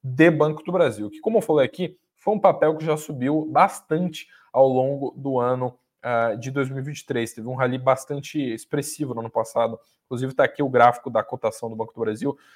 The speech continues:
sei se vocês estão conseguindo enxergar direitinho. Inclusive, mandei no chat quem tá com algum problema, se tá dando pra ver direito, porque a gente tá vendo aqui que o papel subiu e subiu muito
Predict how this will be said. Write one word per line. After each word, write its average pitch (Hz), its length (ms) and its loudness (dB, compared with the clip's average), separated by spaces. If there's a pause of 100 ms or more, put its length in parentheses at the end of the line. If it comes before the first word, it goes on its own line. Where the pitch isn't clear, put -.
(120)
sei 120 140 -10
se - 60 -8
vocês 120 100 -6
estão 127 120 -8
conseguindo 120 380 -10
enxergar 117 280 -2
direitinho. 120 600 -6
Inclusive, 120 340 -10
mandei 127 220 -2
no 113 100 -6
chat - 480 -2 (360)
quem 117 160 -8
tá 113 120 4
com 117 300 -4
algum 110 260 -4
problema, 120 300 0
se - 60 -12
tá 120 80 2
dando 113 180 -2
pra 117 140 2
ver 113 120 -4
direito, 135 240 -2
porque 151 140 -2
a 127 40 2
gente 139 180 -6
tá 147 100 6
vendo 131 160 0
aqui 165 260 -2 (320)
que 185 440 -2
o 135 60 -2
papel 147 360 8
subiu 147 380 2
e - 20 -2
subiu 156 340 2
muito 151 580 2